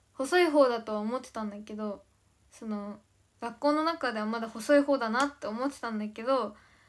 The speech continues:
アイドルなんだからもっと細くなんなきゃって思っちゃって、そう。なんか、ある程度いい感じに細くなろうって思いました。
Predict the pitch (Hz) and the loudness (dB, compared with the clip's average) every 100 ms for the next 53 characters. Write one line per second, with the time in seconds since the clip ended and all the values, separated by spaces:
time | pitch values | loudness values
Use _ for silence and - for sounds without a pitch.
0 | _ - 349 339 285 247 226 214 214 220 | _ 0 2 2 2 0 -2 -4 -4 0
1 | 302 349 330 311 294 269 247 240 233 220 | 0 0 0 0 0 0 -2 -4 -6 -6
2 | 220 - 214 214 226 220 220 214 _ 220 | -8 -10 -8 -6 -6 -8 -12 -14 _ -10
3 | 208 214 - - 233 214 - _ _ _ | -8 -10 -16 -10 -8 -10 -14 _ _ _
4 | - 247 220 - _ - 233 269 294 285 | -16 -10 -8 -10 _ -12 -8 -4 2 2
5 | 285 277 - 285 277 _ - 285 262 269 | 4 0 0 -2 -2 _ -4 -2 -2 -6
6 | 262 269 277 285 294 285 214 208 226 269 | -6 -6 -4 -4 -4 -4 -8 -4 0 0
7 | 277 _ - - _ _ _ _ _ _ | -2 _ -20 -20 _ _ _ _ _ _
8 | _ 220 220 220 226 240 - | _ -8 -6 -4 -6 -8 -12